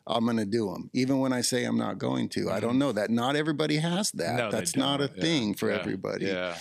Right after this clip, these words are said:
Speaker 1: So I don't know. But, um, but in any event, why, how was I trying to tie that to the Pinocchio story?
Speaker 2: <laughs>
Speaker 1: Um, so, uh,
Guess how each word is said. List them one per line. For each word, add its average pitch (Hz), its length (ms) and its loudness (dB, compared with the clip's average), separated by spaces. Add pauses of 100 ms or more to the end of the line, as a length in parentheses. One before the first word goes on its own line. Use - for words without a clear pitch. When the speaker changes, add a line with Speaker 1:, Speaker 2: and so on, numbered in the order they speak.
(140)
Speaker 1:
So 117 260 0
I 127 160 -2
don't 147 180 2
know. 113 260 0
But, 107 260 -2
um, 113 340 -2 (840)
but 131 140 0
in 143 140 2
any 175 200 4
event, 135 260 0
why, 135 280 0
how 147 140 -2
was 156 140 -2
I 143 100 0
trying 139 200 0
to 120 80 0
tie 123 260 0
that 123 200 0
to 127 100 0
the 107 100 0
Pinocchio 117 680 0
story? 110 400 0 (300)
Speaker 2:
<laughs> - 240 -12
Speaker 1:
Um, 120 420 0 (260)
so, 135 520 2 (280)
uh, 123 280 0